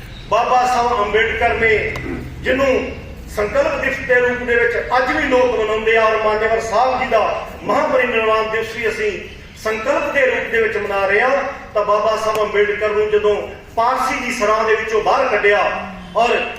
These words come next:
ਬੜੌਦਾ ਰਿਆਸਤ ਦੀ ਜਦ ਬਾਬਾ ਸਾਹਿਬ ਅੰਬੇਡਕਰ ਨੇ ਨੌਕਰੀ ਛੱਡੀ ਸੀ, ਤਾਂ ਬਾਬਾ ਸਾਹਿਬ ਨੇ ਇੱਕ ਗੱਲ ਕਹੀ ਸੀ ਕਿ "ਜੇ ਮੈਂ ਸਮਾਜ ਦੀਆਂ ਦੁੱਖ ਤਕਲੀਫਾਂ ਨੂੰ ਨਾ ਖਤਮ ਕਰ ਪਾਇਆ, ਤਾਂ ਮੈਂ ਆਪਣੇ ਆਪ ਨੂੰ ਗੋਲੀ ਮਾਰ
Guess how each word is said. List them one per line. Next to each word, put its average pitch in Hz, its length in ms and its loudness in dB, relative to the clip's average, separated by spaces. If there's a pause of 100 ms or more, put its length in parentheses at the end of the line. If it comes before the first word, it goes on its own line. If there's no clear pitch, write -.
ਬੜੌਦਾ 262 440 2
ਰਿਆਸਤ 254 360 0
ਦੀ 240 120 -2
ਜਦ 214 220 0
ਬਾਬਾ 214 360 2
ਸਾਹਿਬ 208 180 0
ਅੰਬੇਡਕਰ 208 440 0
ਨੇ 202 100 -2
ਨੌਕਰੀ 190 520 -2
ਛੱਡੀ 180 300 -2
ਸੀ, 311 460 -2 (240)
ਤਾਂ 233 100 2
ਬਾਬਾ 226 380 2
ਸਾਹਿਬ 233 240 2
ਨੇ 233 60 2
ਇੱਕ 226 220 -2
ਗੱਲ 220 180 2
ਕਹੀ 226 240 0
ਸੀ 302 300 2 (380)
ਕਿ 269 200 0
"ਜੇ 262 300 2
ਮੈਂ 285 200 0
ਸਮਾਜ 254 640 0
ਦੀਆਂ 254 120 0
ਦੁੱਖ 320 200 -2
ਤਕਲੀਫਾਂ 254 880 -2 (200)
ਨੂੰ 254 160 -2
ਨਾ 339 180 4
ਖਤਮ 277 380 -2
ਕਰ 254 180 0
ਪਾਇਆ, 220 600 0 (160)
ਤਾਂ 277 80 2
ਮੈਂ 262 140 0
ਆਪਣੇ 240 260 0
ਆਪ 208 140 2
ਨੂੰ 202 120 0
ਗੋਲੀ 170 300 -2
ਮਾਰ 151 160 -4